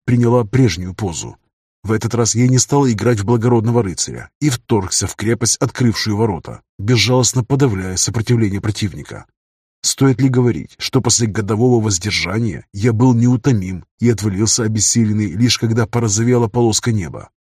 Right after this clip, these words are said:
«Ты сильный, Макс!» Это были первые слова, сказанные Нелл за все время секса и охоты. «А ты прелесть, Нелл!» вернул я комплимент.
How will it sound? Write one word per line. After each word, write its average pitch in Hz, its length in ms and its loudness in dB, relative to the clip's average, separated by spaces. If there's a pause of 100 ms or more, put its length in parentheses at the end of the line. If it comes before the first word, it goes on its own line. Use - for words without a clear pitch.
(220)
«Ты 143 160 4
сильный, 160 540 4
Макс!» 139 480 0 (460)
Это 123 220 2
были 120 200 4
первые 107 400 2
слова, 98 400 -2
сказанные 107 600 0
Нелл 101 280 -2
за 113 240 0
все 135 260 0
время 120 300 2
секса 113 420 0
и 110 120 0
охоты. 78 520 -4 (680)
«А 90 140 -4
ты 139 200 2
прелесть, 120 640 2
Нелл!» 104 380 -2 (220)
вернул 120 340 4
я 113 120 2
комплимент. 98 640 -4